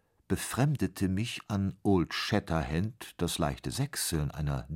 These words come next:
dünnen, für Kommandodonner nicht geeigneten Stimme. Was er sagte, ist mir wohl selben Tages noch entfallen, weil mir der weitere Verlauf des Empfangs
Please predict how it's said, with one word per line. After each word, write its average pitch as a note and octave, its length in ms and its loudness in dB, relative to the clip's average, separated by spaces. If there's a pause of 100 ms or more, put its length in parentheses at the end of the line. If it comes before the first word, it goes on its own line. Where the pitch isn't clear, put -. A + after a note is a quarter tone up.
(120)
dünnen, A2+ 420 4 (220)
für E2+ 420 4 (220)
Kommandodonner D#2 1040 4
nicht F2 320 0
geeigneten - 560 -6
Stimme. D#3+ 400 -6 (1120)
Was A2 160 2
er G2+ 100 -2
sagte, A2 460 0 (420)
ist - 260 -4
mir A2+ 220 0
wohl A#2 420 4
selben G#2 540 0
Tages G#2 400 -2
noch G#2 160 -2
entfallen, A#2 680 2 (360)
weil G#2 240 6
mir G#2 240 8
der F2+ 240 4
weitere C3 400 4
Verlauf D#2 360 0
des - 180 -4
Empfangs - 600 -2